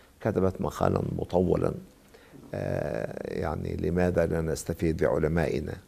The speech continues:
وقالت إلى أي، يعني إلى متى نظل يكون النماذج المقدمة لشبابنا هم، آه، من يلعبون الكرة أو يعزفون الموسيقى أو المطربون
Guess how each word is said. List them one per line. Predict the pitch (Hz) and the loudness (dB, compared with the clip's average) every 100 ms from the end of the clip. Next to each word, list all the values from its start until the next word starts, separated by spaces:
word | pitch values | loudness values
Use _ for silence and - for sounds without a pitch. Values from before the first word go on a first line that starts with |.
| - - - - - - - - | -20 -20 -20 -20 -20 -20 -14 -4
وقالت | 101 95 95 98 98 95 | 0 0 4 4 4 4
إلى | - 87 82 | 2 4 6
أي، | 85 90 - - 87 85 | 6 6 4 2 2 4
يعني | 82 78 90 82 | 2 2 0 0
إلى | 85 | 2
متى | 80 87 87 | 0 0 -2
نظل | 85 82 87 87 85 90 - - - - | -2 0 2 4 2 -2 -10 -20 -20 -2
يكون | 87 - 92 92 90 | 0 2 4 4 2
النماذج | 82 80 82 85 85 82 | -2 -2 0 0 0 -2
المقدمة | 82 85 - 78 85 87 | -2 -4 -6 -6 -2 -2
لشبابنا | 82 - - 80 87 85 85 80 - - - - - - | 0 -2 -2 0 0 0 -2 -2 -6 -20 -20 -20 -10 0
هم، | 95 82 82 | 2 2 2
آه، | 64 - - - - - 87 87 | 2 0 0 -2 -4 -4 -2 -2
من | 64 92 | 0 0
يلعبون | 73 71 76 82 82 | 0 0 0 -2 -2
الكرة | 80 - 85 73 82 - - - - | -4 0 2 2 0 -8 -20 -14 -4
أو | 87 | 0
يعزفون | 80 76 71 - 95 | 2 2 0 2 2
الموسيقى | 82 85 82 - 85 - - - - | 2 0 -2 0 0 0 0 0 0
أو | - 85 85 - - - | 0 -2 -6 -12 -20 -8
المطربون | - 87 78 - 76 78 90 85 | -4 -2 -2 -2 -2 2 0 0